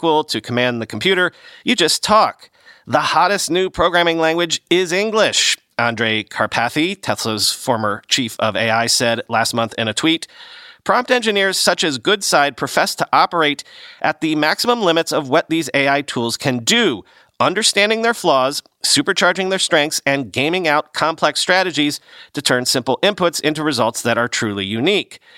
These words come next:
There are people who belittle prompt engineers, saying, "Oh, Lord, you can get paid for typing things into a box," Willison added.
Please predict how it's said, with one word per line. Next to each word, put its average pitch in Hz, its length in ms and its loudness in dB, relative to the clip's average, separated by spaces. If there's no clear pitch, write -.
There 180 160 2
are 220 140 2
people 226 320 0
who 214 160 -2
belittle 190 420 0
prompt 170 300 0
engineers, 139 600 0
saying, 143 440 2
"Oh, 175 240 2
Lord, 160 560 -2
you 135 160 -2
can 151 100 -4
get 156 180 -2
paid 160 260 0
for 151 100 0
typing 151 320 -2
things 151 240 -2
into 143 180 -2
a 135 60 0
box," 156 520 0
Willison 104 400 -2
added. 127 380 0